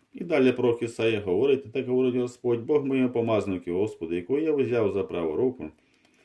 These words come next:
щоб підкорити йому народи». Але що означає, що Христос, Син Божий, разом із тим названий царем народів? Ну, то всіх людей,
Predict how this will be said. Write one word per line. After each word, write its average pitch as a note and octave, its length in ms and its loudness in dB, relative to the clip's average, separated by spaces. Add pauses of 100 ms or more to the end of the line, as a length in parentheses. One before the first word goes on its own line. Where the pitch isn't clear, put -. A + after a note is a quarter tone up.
(180)
щоб D#3+ 200 0
підкорити C3 760 2
йому C#3+ 260 4
народи». F2 460 0 (220)
Але D3+ 280 0
що C#3 180 0
означає, A2 540 0
що - 140 -6
Христос, A2+ 500 -4
Син B2 160 -4
Божий, A#2 280 -4
разом A2+ 340 -2
із G#2+ 120 -8
тим A2 220 -8
названий C#3 440 -4
царем C3 400 0
народів? F2+ 420 0 (720)
Ну, A#2+ 80 -2
то A#2+ 140 -4
всіх A2 320 -4
людей, G#2 340 2